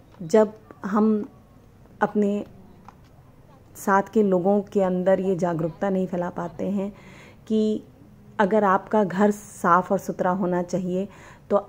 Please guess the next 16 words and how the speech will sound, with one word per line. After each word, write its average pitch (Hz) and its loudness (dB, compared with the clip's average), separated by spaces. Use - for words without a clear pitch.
आपके 196 0
अगल 226 8
बगल 185 2
में 175 2
जो 175 0
आपके 170 0
सामने 180 0
जो 170 -2
जगह 170 0
है 170 -6
वो 220 4
भी 285 0
साफ़ 180 0
सुथरी 175 -4
होनी 165 0
चाहिए। 156 -2